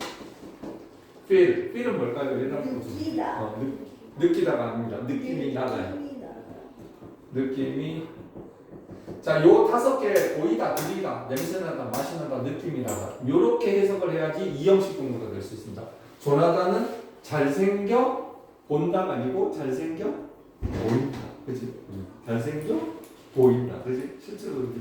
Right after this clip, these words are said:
Speaker 1: 보이잖아. 그치? 응. 그래서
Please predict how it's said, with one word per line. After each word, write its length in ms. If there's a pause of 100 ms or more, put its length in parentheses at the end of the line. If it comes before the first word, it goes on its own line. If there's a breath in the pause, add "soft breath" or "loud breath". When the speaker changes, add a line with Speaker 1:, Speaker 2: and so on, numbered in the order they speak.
Speaker 1:
보이잖아. 300 (200)
그치? 220 (160)
응. 180 (960)
그래서 600